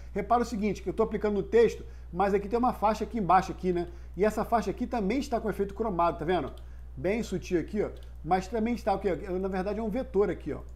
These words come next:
Esse é um vetorzinho que também está com o mesmo estilo aplicado.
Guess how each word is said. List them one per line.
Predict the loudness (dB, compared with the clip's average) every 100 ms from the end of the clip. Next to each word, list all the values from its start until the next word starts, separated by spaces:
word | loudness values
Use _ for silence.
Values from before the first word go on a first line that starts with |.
| -14 -14 -14 -12 -14 -14 -14 -14 -12
Esse | -6
é | -2
um |
vetorzinho | 0 2 2 0 -2
que | -2
também | -4 -2 -2
está | 0 -2
com | 0
o | 2
mesmo | 6 6 6 2
estilo | 0 -2 0 2
aplicado. | 0 -2 4 4 4